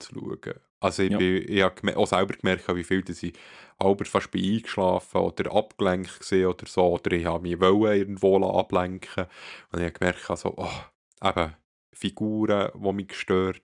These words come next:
Speaker 1: haben, Handlung, wo, wo ich einfach finde, ja, es ist eigentlich wie der erste Teil. Also, einfach jetzt, äh, zum Beispiel der Maximus, wo im ersten Teil von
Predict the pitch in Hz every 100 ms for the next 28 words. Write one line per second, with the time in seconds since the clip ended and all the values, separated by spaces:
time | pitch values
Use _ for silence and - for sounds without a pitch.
0 | - 90 90 87 - _ _ _ _ _
1 | 110 110 113 113 110 - - 104 98 98
2 | - 98 95 98 101 - - 98 101 101
3 | 95 - _ _ _ _ _ _ 95 95
4 | 104 - 101 90 95 95 101 98 90 107
5 | - 92 104 - - - 143 90 87 85
6 | _ _ - 82 92 - _ _ _ _
7 | - 95 107 117 107 98 - 95 107 117
8 | 101 95 101 - - 110 117 - - -
9 | 95 95 90 92 101 92 - 95 98 -
10 | 92 87 87